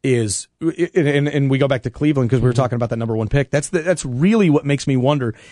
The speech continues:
Speaker 1: if Trubisky could go at number one, because the depth on defense is, is really so impressive. If Cleveland could look at it and go, "You know, the guy we get at twelve is really not all that much different than the guy we're gonna be taking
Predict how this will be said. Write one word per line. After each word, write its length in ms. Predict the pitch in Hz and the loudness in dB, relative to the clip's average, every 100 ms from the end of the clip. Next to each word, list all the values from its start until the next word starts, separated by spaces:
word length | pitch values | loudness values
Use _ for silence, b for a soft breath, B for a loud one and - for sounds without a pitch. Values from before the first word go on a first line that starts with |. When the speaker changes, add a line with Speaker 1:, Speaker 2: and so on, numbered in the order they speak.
| B | B
Speaker 1:
if 120 | 120 - | -8 -2
Trubisky 520 | 143 117 151 - 123 | 0 0 0 0 -2
could 140 | 127 | 0
go 180 | 131 127 | 0 0
at 40 | 127 | 0
number 240 | 127 117 | -2 -2
one, 300 | 113 135 131 | 0 0 0
because 320 | 110 - 123 | -2 -2 -2
the 80 | 120 | -2
depth 400 | 101 107 139 - | -2 2 2 2
on 140 | 139 120 | -4 -2
defense 400 | 139 139 117 - | -4 -2 -4 -2
is, 500 | 139 143 - - - b b b | 0 0 -2 -10 -16 b b b
is 280 | 147 127 - 156 143 | -4 -4 -8 -12 -10
really 400 | 170 143 226 214 | -4 0 2 2
so 220 | - 180 151 | 2 0 -2
impressive. 640 | 117 170 180 131 104 98 _ _ _ - | 0 0 0 -4 -6 -8 _ _ _ -2
If 140 | 156 | -2
Cleveland 380 | - 190 180 151 | 2 2 2 0
could 100 | 135 | 0
look 180 | 156 156 | 0 0
at 100 | 135 | -2
it 40 | |
and 80 | 131 | 0
go, 100 | 135 | 2
"You 160 | 123 | 2
know, 300 | 170 190 175 - _ _ _ 151 | 0 0 -2 -8 _ _ _ -2
the 80 | |
guy 220 | 147 170 214 | 0 0 0
we 120 | 175 | 0
get 180 | 160 147 | 0 -2
at 120 | - | -6
twelve 640 | - 151 117 71 - - _ _ _ _ _ _ 160 | -2 0 0 -6 -20 -20 _ _ _ _ _ _ -4
is 180 | 147 | -2
really 500 | 117 135 185 180 131 | -2 0 2 2 0
not 460 | 120 123 139 147 - _ - | -2 -2 0 0 -4 _ -4
all 300 | 147 190 208 | 0 2 2
that 220 | 165 139 | 2 -2
much 220 | 135 123 117 | -4 -6 -2
different 340 | 135 147 110 110 | -2 -2 -6 -8
than 80 | |
the 80 | 117 | -6
guy 240 | 120 131 123 | -4 -2 -2
we're 120 | 127 | -2
gonna 140 | 120 | -4
be 80 | 107 | -4
taking 480 | 107 117 107 90 85 | -2 -2 -2 -8 -16